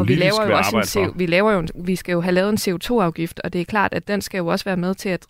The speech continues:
Speaker 1: at drive, at vi får et, øh, et mere klimavenligt landbrug. Og, øh, der tror jeg da også, at der vil være nogen, der vil se, øh, at de måske skal skifte over til noget af det plantebaserede, hvis de synes, det bliver for besværligt at, at omstille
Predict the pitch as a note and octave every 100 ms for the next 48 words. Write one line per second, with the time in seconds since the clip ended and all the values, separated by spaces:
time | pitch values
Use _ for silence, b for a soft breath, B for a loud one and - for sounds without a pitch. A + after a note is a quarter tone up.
0 | - F3 - F#3+ G#3+ C4 A#3 E3+ F3 E3+
1 | F#3 F3 E3+ - - E3 D#3+ - F#3 G3
2 | - A3 A#3 A3 - G3 G#3 G#3+ - -
3 | F#3+ A#3 A3+ G3+ - b b b - F#3
4 | F3 F3 E3+ E3+ - G#3+ - - - F#3+
5 | F3 F#3 A3 A3 G3 E3+ E3+ F3 F#3 F3+
6 | G3 G#3 F3+ E3 E3+ F3+ D#3+ - A#3+ G3+
7 | - - - E3 - F3 G3+ F#3 F#3 G3+
8 | - G3 G3+ F#3 G3 F#3+ - F#3 F#3+ G3
9 | - G3 A3+ G3+ - F#3+ F3 D#3+ B B
10 | F#3 - F3+ G#3 G3 - F#3 F3 - F3
11 | F3+ - G3+ F#3+ E3+ D#3+ D#3+ E3 - -
12 | G3 A3+ - F3+